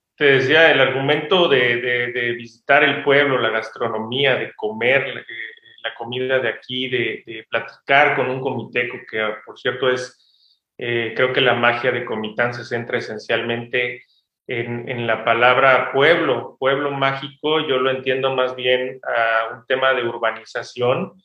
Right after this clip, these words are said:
a un tema de gente, pueblo, gente. La gente realmente en Comitán es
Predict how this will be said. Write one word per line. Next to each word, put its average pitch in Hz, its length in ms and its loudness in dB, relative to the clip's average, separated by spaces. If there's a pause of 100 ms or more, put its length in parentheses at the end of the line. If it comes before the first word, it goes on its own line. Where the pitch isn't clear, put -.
(380)
a 117 120 0
un 120 220 -4
tema 131 380 4
de 110 260 -4
gente, 135 680 -4
pueblo, 120 440 2
gente. 120 400 -6
La 107 140 -8
gente 143 280 -8
realmente 131 480 -2
en 127 60 -14
Comitán 120 540 -6
es 123 200 -6